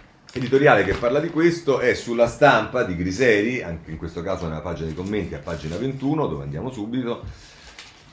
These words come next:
che la mette invece così a conclusione del suo intervento. "L'accordo raggiunto ieri tra governo e parti sociali è fatto in modo da consentire un'uscita graduale della safety car dalla pista dell'economia italiana.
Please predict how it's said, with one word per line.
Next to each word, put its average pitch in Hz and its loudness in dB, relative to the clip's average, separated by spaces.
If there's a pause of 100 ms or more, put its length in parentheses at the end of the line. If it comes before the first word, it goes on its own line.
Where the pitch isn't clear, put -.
(160)
che 165 2
la 139 8
mette 107 2
invece 98 -2
così 120 6
a 95 6
conclusione 98 -4
del 95 -2
suo 104 -4
intervento. 85 -2
"L'accordo 143 2
raggiunto 107 -2
ieri 71 -4
tra 95 -2
governo 107 -2
e 82 -6
parti 95 -8
sociali 127 -4
è 107 -2
fatto 113 -4
in 101 -8
modo 110 -4
da 87 -4
consentire 107 -6
un'uscita 85 -6
graduale 85 -4
della 73 -6
safety - -10
car 82 -4
dalla 73 -8
pista 78 -10
dell'economia 73 -8
italiana. 67 -10